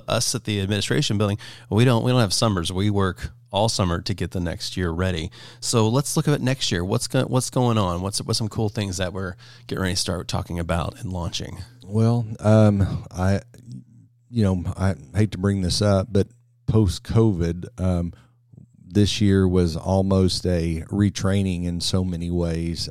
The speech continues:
Speaker 2: of having school again. So next year, I'm excited to start the year, I feel, fresh and, uh, get back in the routine that we all know and expect,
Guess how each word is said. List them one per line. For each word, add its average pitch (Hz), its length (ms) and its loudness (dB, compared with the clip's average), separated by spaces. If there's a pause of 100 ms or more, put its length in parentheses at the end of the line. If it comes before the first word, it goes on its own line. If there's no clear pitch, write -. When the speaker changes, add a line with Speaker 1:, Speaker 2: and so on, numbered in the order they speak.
Speaker 2:
of 85 320 -4 (320)
having 87 380 -4
school 87 500 0
again. 78 540 -8
So 90 340 -2 (340)
next 101 360 -4
year, 95 400 2 (260)
I'm 95 220 2
excited 85 640 -2
to 82 160 -2
start 92 360 0
the 85 80 -4
year, 82 520 -4
I 80 140 -8
feel, 80 240 -4
fresh 98 600 0 (100)
and, 80 480 -6
uh, 80 220 -6 (480)
get 78 200 -4
back 87 320 -2
in 87 420 -4
the 90 120 -4
routine 90 640 0
that 85 140 -4
we 85 180 -2
all 82 320 0
know 82 360 -2
and 85 80 -4
expect, 87 800 -6